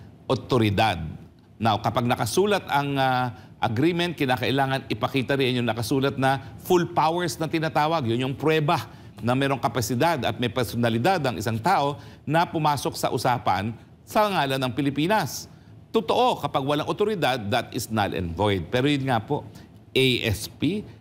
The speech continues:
A F P Westcom Chief, walang otoridad, galing sa kanyang amo na D N D, galing sa N S C at galing sa presidente,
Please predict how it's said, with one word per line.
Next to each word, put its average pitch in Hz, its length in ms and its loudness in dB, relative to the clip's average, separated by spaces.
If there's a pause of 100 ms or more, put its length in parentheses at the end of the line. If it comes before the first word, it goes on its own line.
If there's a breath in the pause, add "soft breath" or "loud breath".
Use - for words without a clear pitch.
(120)
A 127 120 4 (120)
F 110 240 -2
P 123 220 2
Westcom 107 640 0
Chief, 165 320 0 (160)
walang 120 480 2
otoridad, 113 640 0
galing 107 400 0
sa 107 80 -6
kanyang 104 400 0
amo 107 400 2
na 165 80 0
D 113 240 2
N 123 160 0
D, 202 240 0 (160 loud breath)
galing 113 320 2
sa 113 80 -2
N 107 240 0
S - 80 -4
C 175 160 2
at 104 80 -2
galing 110 240 0
sa 110 80 -2
presidente, 117 640 0